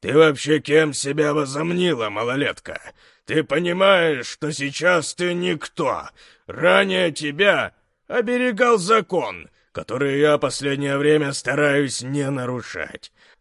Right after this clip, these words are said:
То, что выступаю в роли посредника, так у меня всё в моих договорах и разрешениях прописано. Но вот сейчас, если ты слишком зазнаешься,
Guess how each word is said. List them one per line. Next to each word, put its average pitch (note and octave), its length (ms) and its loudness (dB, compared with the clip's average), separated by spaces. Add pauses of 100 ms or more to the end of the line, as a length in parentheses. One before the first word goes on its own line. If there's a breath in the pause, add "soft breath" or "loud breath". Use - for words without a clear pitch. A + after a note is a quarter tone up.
То, D#3+ 320 2
что D3+ 300 -2
выступаю D3 760 0
в B2+ 60 -8
роли C#3+ 320 2
посредника, A#2+ 1040 -2
так - 240 -6
у B2+ 80 -6
меня D3+ 320 -2
всё D3+ 400 0
в D3+ 40 -2
моих D#3 460 0
договорах D3 760 2
и C3 60 -4
разрешениях C#3 960 -2
прописано. A2+ 1000 -4 (420 soft breath)
Но D#2+ 280 -4
вот F2 200 -2
сейчас, G2 1120 -2
если B2+ 480 -4
ты C3 180 -4
слишком G#2+ 760 0
зазнаешься, E2+ 1160 0